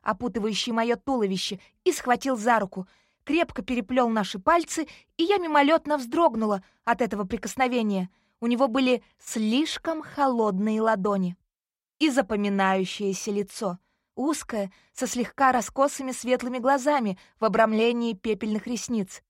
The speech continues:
странного цвета волосы, собранные в сложную причёску,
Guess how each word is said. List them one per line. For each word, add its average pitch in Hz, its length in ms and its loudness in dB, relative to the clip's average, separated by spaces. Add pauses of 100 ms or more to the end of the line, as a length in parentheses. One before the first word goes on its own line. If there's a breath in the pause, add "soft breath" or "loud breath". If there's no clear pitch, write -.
(340)
странного 294 560 0
цвета 233 360 -2
волосы, 254 600 0 (160 soft breath)
собранные 240 560 2
в 185 60 -10
сложную 233 500 0
причёску, 233 640 -4